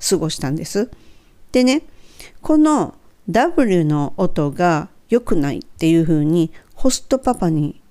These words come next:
言われまして、でね、あの、How much wood would a woodchuck chuck if a woodchuck could a woodっていう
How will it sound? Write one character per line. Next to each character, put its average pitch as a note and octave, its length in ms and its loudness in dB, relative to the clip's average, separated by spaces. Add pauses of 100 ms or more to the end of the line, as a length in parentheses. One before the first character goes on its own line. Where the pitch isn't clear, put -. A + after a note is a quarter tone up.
(300)
言 F#3 140 0
わ F#3 140 2
れ F3+ 100 2
ま E3+ 200 2
し - 180 -8 (180)
て、 F#3 460 0 (580)
で D#3+ 140 -2
ね、 F3+ 260 2 (340)
あ D#3 160 0
の、 D3+ 600 0 (760)
How A#3 220 0
much A#3+ 340 -4
wood G#3 300 2
would D#3+ 440 -2
a F3 140 -4
woodchuck F#3+ 640 -2 (160)
chuck G3 380 -2
if F3 200 -6
a F3+ 60 -2
woodchuck F#3 600 2
could - 360 4
a G3+ 60 2
wood F3+ 640 -2
っ - 20 -20 (120)
て E3 120 2
い F#3 340 2
う - 80 -4